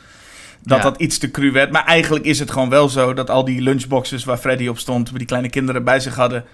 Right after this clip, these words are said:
Speaker 1: ja, daar staat gewoon eigenlijk een nare pedofiel op.
Speaker 2: Ja.
Speaker 1: Eh, wat natuurlijk niet heel veel, heel veel, eh, gekker is op het moment dat je gewoon wel met een kindermoordenaar rondloopt, wat die wel gewoon expliciet is.
Speaker 2: Ja, tuurlijk. Dat is, maar het,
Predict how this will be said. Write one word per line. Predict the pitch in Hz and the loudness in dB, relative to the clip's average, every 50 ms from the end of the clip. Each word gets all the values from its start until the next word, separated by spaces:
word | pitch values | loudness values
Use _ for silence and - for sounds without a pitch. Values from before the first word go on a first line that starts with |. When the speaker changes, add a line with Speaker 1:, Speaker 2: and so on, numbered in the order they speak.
| _ _ _ _ | _ _ _ _
Speaker 1:
ja, | - - 147 131 | -2 0 0 0
daar | 120 | 0
staat | - 131 120 113 | 0 0 0 0
gewoon | - 127 - | 0 -2 0
eigenlijk | - 135 131 120 120 123 120 | 2 2 0 0 -2 -4 -2
een | 123 | 0
nare | 120 123 123 123 123 | 2 2 0 0 -2
pedofiel | - - 117 117 - 160 170 151 | -4 -8 -10 -8 -6 -4 -4 -4
op. | - 113 123 160 - _ _ _ _ _ - - - - - - | -4 -6 -8 -8 -10 _ _ _ _ _ -20 -20 -20 -20 -14 -8
Speaker 2:
Ja. | 127 120 110 107 113 123 127 131 131 123 | -6 -4 -2 0 4 6 6 6 6 4
Speaker 1:
Eh, | - - - - | 2 -2 -6 0
wat | - 156 - 202 | 2 4 4 4
natuurlijk | 214 180 233 247 226 208 | 4 0 2 2 2 4
niet | 233 233 156 | 4 4 6
heel | 170 190 208 - | 6 6 4 6
veel, | - 156 151 147 143 135 | 6 6 8 8 8 6
heel | 135 147 165 185 190 165 | 6 6 6 6 6 4
veel, | - 151 156 156 147 147 143 131 - - 139 135 | 2 2 4 6 6 6 4 2 0 0 2 4
eh, | 131 131 123 | 4 4 2
gekker | - - 147 147 147 151 147 | 0 0 0 0 0 0 -2
is | 131 127 | -4 -4
op | 147 131 | -4 -4
het | |
moment | 135 135 131 135 | -2 -2 -2 -2
dat | 127 - | -4 -4
je | 139 | -2
gewoon | 123 139 135 131 127 | 0 2 2 2 4
wel | 123 131 131 | 2 2 2
met | 131 123 - | 0 -2 -4
een | 123 127 120 123 - - | -4 -4 -4 -6 -6 -4
kindermoordenaar | - 165 151 147 143 143 160 196 202 175 151 135 131 127 127 123 120 - | -2 0 2 2 2 2 0 0 0 0 0 0 2 2 2 0 -2 -6
rondloopt, | - 135 143 135 127 131 131 131 | -6 -4 -4 -2 2 2 2 2
wat | 156 151 151 | 2 0 0
die | 151 131 | 0 4
wel | 151 175 - | 4 4 4
gewoon | - - 120 117 | 4 0 -4 -4
expliciet | - 120 - - 135 117 127 131 110 - | -6 -8 -8 -8 -8 -6 -4 -4 -4 -6
is. | 120 113 - - - - _ - - | -6 -8 -8 -12 -14 -16 _ -16 -6
Speaker 2:
Ja, | - 131 139 139 - | -2 0 2 0 0
tuurlijk. | - - 190 170 143 120 - - - - | -2 -4 -4 -2 -2 -2 -4 -6 -12 -8
Dat | 131 127 139 131 | -4 -2 -2 -2
is, | 143 123 - 127 | -2 -4 -4 -2
maar | 131 131 139 147 | 0 2 2 2
het, | 156 143 | 0 0